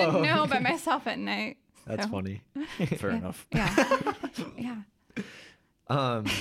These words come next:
Speaker 2: well, yeah, J-, Joel, you probably don't know, but this house, it was called the Death Cow House six two one. It had a few different names, but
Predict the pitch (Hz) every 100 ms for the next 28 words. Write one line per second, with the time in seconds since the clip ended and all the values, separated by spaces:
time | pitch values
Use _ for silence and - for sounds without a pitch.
0 | - - - 143 143 143 123 107 - _
1 | 127 117 - 127 120 113 110 104 113 98
2 | 104 101 110 110 107 101 101 101 107 107
3 | - - 117 123 - - _ - 117 120
4 | 120 - - _ _ _ 120 - 139 117
5 | 92 107 113 - - 113 120 123 113 117
6 | 117 - - - _ _ _ _ - 117
7 | - 127 117 101 104 107 110 104 110 110
8 | - 113 101 98 101 95 95 98 - 98
9 | 95